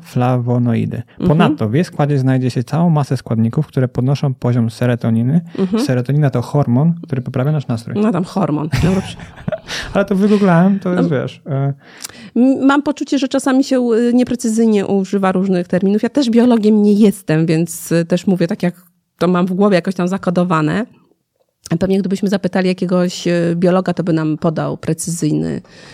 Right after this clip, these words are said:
Speaker 2: precyzyjną definicję, tak, hormonu versus neurotransmitera. No.
Speaker 1: Neuroprzekaźnikiem i hormonem tkankowym.
Speaker 2: No proszę, czyli działa tak i tak.
Speaker 1: W apteka kropka P L.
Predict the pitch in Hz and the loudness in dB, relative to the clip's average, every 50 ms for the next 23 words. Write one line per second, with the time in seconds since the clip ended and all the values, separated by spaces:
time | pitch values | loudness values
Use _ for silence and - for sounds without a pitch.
0 | - - - 180 175 - 175 165 165 165 165 160 160 160 165 170 - - 165 156 | -18 -10 -6 -6 -4 -2 -2 0 0 0 0 0 0 -2 -4 -4 -4 -2 -2 -2
1 | 160 165 - - 147 156 - - 165 165 - - 165 165 175 185 180 175 170 165 | -2 -2 -4 -6 -6 -6 -4 -6 -8 -6 -4 -4 -2 0 0 0 0 0 0 -2
2 | 165 156 - - 143 156 - 156 160 151 147 147 151 - 170 - - - 160 - | -2 -4 -6 -6 -8 -6 -4 -4 -2 -2 -4 -4 -6 -6 -6 -6 -6 -6 -6 -6
3 | - - - 120 - 165 185 - _ _ _ - - - - - - - - - | -8 -6 -6 -6 -6 -6 -8 -12 _ _ _ -20 -20 -20 -20 -20 -20 -20 -20 -20
4 | - - - - - - - _ _ _ _ _ _ _ _ _ _ _ _ - | -20 -20 -20 -20 -20 -20 -20 _ _ _ _ _ _ _ _ _ _ _ _ -6
5 | 208 214 202 135 131 139 151 156 156 - 147 - 143 135 165 156 160 151 143 123 | -4 -2 0 2 2 2 2 2 0 -2 -2 0 2 2 2 2 2 0 -2 0
6 | - 139 135 131 131 127 127 120 - - 120 117 - 107 107 107 104 110 - _ | 0 0 0 2 2 2 0 -2 -2 -4 -4 -4 -4 -4 -6 -6 -6 -8 -10 _
7 | _ _ - - 359 440 - - - - 190 185 - 269 285 247 285 277 262 233 | _ _ -6 -4 -4 -4 -2 -4 -4 -4 -4 -2 -2 -2 0 0 0 0 0 -2
8 | - 185 - - - - 180 - - - - 123 113 120 123 123 120 - - 131 | -2 -4 -6 -6 -8 -8 -10 -12 -12 -6 -4 -2 -2 0 0 -2 -2 -4 -6 -4
9 | - 120 - - 113 - - 113 110 - - 107 107 | -4 -6 -6 -6 -10 -6 -6 -8 -6 -6 -6 -6 -6